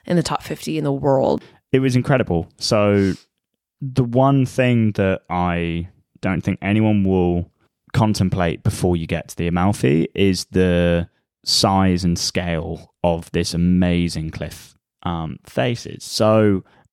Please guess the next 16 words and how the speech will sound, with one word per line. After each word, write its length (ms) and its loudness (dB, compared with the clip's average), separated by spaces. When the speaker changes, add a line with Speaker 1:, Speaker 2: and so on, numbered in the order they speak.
Speaker 2:
this 240 0
hotel, 720 2
there'd 300 -2
previously 360 0
been 160 4
a 80 4
rock 320 0
slide 520 -6
a 80 -10
couple 300 -10
of 60 -8
hundred 360 -2
years 340 2
back, 440 -8
and 120 2
after 580 2